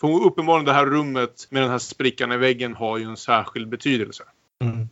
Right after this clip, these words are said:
Speaker 1: Det är ju hit hon återkommer när hon får sina, vad vi nu ska kalla det. Jag vet inte vad man säger på rätt sätt.
Speaker 2: Ja.
Speaker 1: Attacker, tänker jag, men jag vet inte om det är rätt
Speaker 2: Mm.
Speaker 1: ord.
Speaker 2: Ja, nej, det är en intressant tanke. Det slog inte mig, men samtidigt så skriver jag ner liksom, vad är det här för ett övergivet rum? Så det, ja.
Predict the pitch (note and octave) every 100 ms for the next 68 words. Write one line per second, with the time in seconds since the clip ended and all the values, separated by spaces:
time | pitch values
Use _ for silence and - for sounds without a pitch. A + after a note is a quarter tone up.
0 | - D3 C#3 D#3 D3+ C#3 C#3 C#3 C#3 A2+
1 | C#3 C3 C#3 C3+ A#2 A2+ A2+ A2+ A2+ A2+
2 | A#2 A2 - A#2+ A#2 A2+ - A2+ G#2 F#2+
3 | G2+ G2+ G#2 A2 G#2+ - A2+ A#2+ A2+ A#2+
4 | A2 A2 - _ A#2+ B2 A#2 A2 A2 A#2
5 | A#2+ A#2 A#2+ A#2 A#2 A2 G#2+ B2 A#2+ B2+
6 | A#2+ - B2 - A2+ - A#2 A#2 C3 A#2+
7 | A#2+ A#2 A2+ A2+ A2+ G#2+ B2 A#2 A#2 -
8 | _ _ D#3 C#3+ D#3+ E3+ F3+ D#3 D#3 A#3+
9 | C#4 G3 A2+ A2+ G3 F#3+ E3 E3 C3+ D#3
10 | D3 - D#3 E3+ D#3 D3 G#3 F#3+ F#3 E3+
11 | C#3+ F3+ F3 C#3+ C#3+ C#3 D#3 C#3+ C#3 E3+
12 | - E3+ D3+ D3 C#3 E3 D#3+ A#2 C3+ C3
13 | C#3 C3+ B2+ C3+ F3 F3+ D#3+ - - D#3+
14 | A#2+ A#2 A#2 A#2 A#2 G#2+ G#2+ A2 - A#2+
15 | A#2+ C3+ C#3+ C3 -